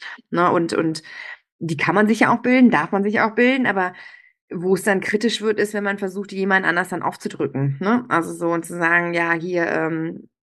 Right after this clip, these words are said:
das ist aber nicht in Ordnung“ oder, äh, „Das würde ich anders machen und warum machst du das so und so?“ Und, ähm, aus der eigenen Verunsicherung heraus oder seine eigenen Werte und ethischen, äh, Vorstellungen, Normen jemand anders dann aufbinden zu wollen,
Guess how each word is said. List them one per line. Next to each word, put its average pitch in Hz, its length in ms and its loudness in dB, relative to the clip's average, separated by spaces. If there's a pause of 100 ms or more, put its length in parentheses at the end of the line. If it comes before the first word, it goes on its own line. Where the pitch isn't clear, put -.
das 165 160 0
ist 180 100 -4
aber 175 200 2
nicht 175 140 -2
in 180 100 0
Ordnung“ 170 600 0
oder, 156 420 4 (480)
äh, 165 560 -2
„Das 170 240 -4
würde 170 120 0
ich - 120 -4
anders 170 300 -2
machen 170 440 -2
und 165 140 -6
warum 156 160 -2
machst 160 200 -6
du 180 40 -6
das 165 180 -4
so 170 140 0
und 175 100 -2
so?“ 170 300 2
Und, 160 380 0
ähm, 160 440 -2 (260)
aus 180 200 2
der - 160 2
eigenen 190 320 4
Verunsicherung 196 720 0
heraus 180 420 2
oder 175 160 -2
seine 170 260 -2
eigenen 180 340 -4
Werte 175 360 0
und 175 240 -8
ethischen, 175 540 -6
äh, 165 300 2
Vorstellungen, 175 560 0
Normen 175 320 0
jemand 165 240 -2
anders 180 300 -2
dann 170 180 0
aufbinden 180 540 -4
zu 175 180 -8
wollen, 175 440 0